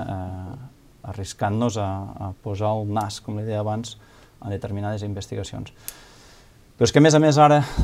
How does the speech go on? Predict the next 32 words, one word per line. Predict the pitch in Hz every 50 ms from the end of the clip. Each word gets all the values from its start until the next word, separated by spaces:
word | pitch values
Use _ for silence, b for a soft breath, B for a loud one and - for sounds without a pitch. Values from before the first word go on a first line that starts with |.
| B B -
eh, | - 120
el | 110 107 -
que | 127
volem | 107 120 123 127 120
fer | - 135
és | 127 -
posar, | - 120 98 117 113 113 110 107 104 -
eh, | - 117 107 104 104
negre | 107 113 113 117 113
sobre | 104 - 120 104 104 107
blanc | 101 110 117 120 127 139 143 147 - -
i | - 113 104 104 98 98 98 98 113 131 - -
escriurem | 98 - - - 120 104 110 110 110
tots | 110 117 101
aquests | 117 104 110 - - - -
procediments. | - - 104 - - 107 101 101 104 110 123 135 139 135 135 - - - - - -
A | 113 101 98
nivell | 98 101 101 107 110 107
intern, | 107 104 98 - 117 113 110 110 107 104 113 - B B B B B B B B B B B B B B _ _ _
eh, | - 110 101 101 104 104 104 101 98 95 98 98 98 101 - -
protocol·laritzarem | 127 120 - 135 - 120 110 107 107 104 - 113 101 107 110 110 110 107 107 104
tot | - 113 101 117
el | 104 101 101
que | - - 107
li | 107 98
estic | - - 110 - -
parlant | 104 95 90 92 98 107 113 127 135 127 110
i | 101
ens | 95 92 104
assegurarem | 95 - - 101 98 98 98 92 95 101 107 113 113 101
de | 107 101
que | - - 104 95